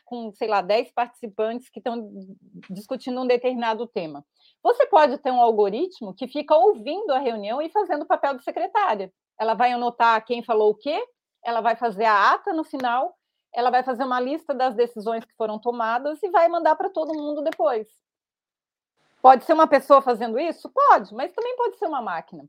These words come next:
A não ser que a pessoa que faça isso coloque alguma coisa especial humana.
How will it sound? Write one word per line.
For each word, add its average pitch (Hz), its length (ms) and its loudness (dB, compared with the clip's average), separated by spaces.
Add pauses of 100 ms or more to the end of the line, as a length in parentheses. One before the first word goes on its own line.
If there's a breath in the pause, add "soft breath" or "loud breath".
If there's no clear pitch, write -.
(140)
A 381 160 0
não 381 200 0
ser 240 400 -4
que - 80 -6
a 403 60 -2
pessoa 415 340 -6
que - 100 -20
faça 226 360 -4
isso 269 440 -10 (460)
coloque 294 460 4
alguma 330 440 -4
coisa 311 480 2
especial 302 840 -4 (720)
humana. 294 640 2